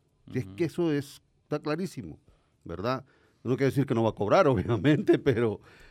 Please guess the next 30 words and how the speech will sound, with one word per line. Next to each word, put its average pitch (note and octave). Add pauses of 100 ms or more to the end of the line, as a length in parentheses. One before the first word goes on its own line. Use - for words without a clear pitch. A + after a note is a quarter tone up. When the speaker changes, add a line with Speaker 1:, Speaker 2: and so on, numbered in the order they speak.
(220)
Speaker 1:
pero B2
el A2+
fútbol C3
tiene D#3
eso, B2
el F2
fútbol F#2
tiene C#3
ese C#3+
ingrediente C3+
que, G2 (240)
que, F2
que F#2+
se -
pega, B2+
¿verdad? F#2
Se F#2+
pega C3+
y, A#2+
y F#2+
hay F2+
que -
salir B2
a C3+
dar C3+
lo C3+
mejor B2
en B2+
la A2+
cancha, C#3